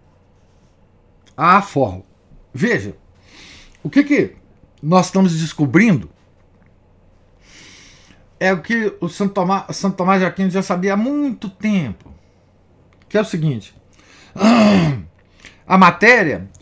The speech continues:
é o elemento mais misterioso, indefinido e indistinto. E o que,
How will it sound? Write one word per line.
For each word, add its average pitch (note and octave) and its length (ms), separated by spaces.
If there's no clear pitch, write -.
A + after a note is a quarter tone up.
é G3 120
o G3+ 80
elemento A3 400
mais B3 300
misterioso, E3 800
indefinido F#3+ 1120
e E3+ 180
indistinto. G#3+ 1300
E C#4 100
o C#4 80
que, G#3 400